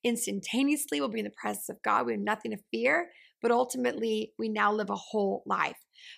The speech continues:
God didn't go to all the trouble of sending his only son merely to point an accusing finger, telling the world how bad it was. Now, you could listen to the world and they might say, "That's what he did." But I want you to know something.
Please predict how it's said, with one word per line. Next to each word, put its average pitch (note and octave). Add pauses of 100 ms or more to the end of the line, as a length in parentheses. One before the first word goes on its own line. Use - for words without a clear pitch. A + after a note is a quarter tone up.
God B3
didn't C4+
go C4
to B3+
all A3+
the C4+
trouble A#3+
of G#3
sending B3
his A3+
only A#3
son A3
merely C4
to A#3+
point -
an G#3+
accusing A3
finger, A3+ (720)
telling D4+
the E4+
world A#3
how G#3
bad G#3
it -
was. - (460)
Now, G#3+ (380)
you A#3+
could A#3
listen A#3+
to A#3+
the A#3
world A#3+
and G#3+
they G#3
might G#3
say, G#3
"That's G#3
what G#3
he G3+
did." G#3+ (600)
But A3
I A3+
want A#3
you A#3+
to A3+
know A3+
something. A3